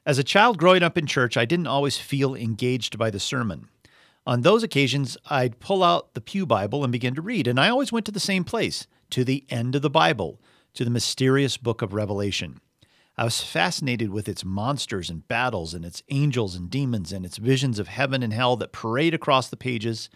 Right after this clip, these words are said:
in the final installment of Christian scripture. Like many others, I assumed I was reading a kind of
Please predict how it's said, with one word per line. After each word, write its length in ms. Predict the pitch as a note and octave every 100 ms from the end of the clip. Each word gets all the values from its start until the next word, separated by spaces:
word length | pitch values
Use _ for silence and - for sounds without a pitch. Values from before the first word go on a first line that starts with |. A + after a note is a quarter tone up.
| _ _ _ _ A#2+
in 80 |
the 80 | G#2+
final 380 | - B2+ D3+ D#3
installment 520 | D3 - A2+ A2+ A2+
of 80 | A2
Christian 340 | - A#2 A2+ G2
scripture. 520 | - G#2 - D#2 - _ _ _ _ _ _ -
Like 320 | A2+ C#3 -
many 260 | E3 F#3+ E3+
others, 300 | A2+ B2 B2+
I 100 | A#2+
assumed 400 | A2 D#3 D#3 C#3+
I 60 |
was 180 | A2+ G#2+
reading 280 | C#3+ D3+ B2+
a 40 |
kind 260 | - C#3
of 100 | B2+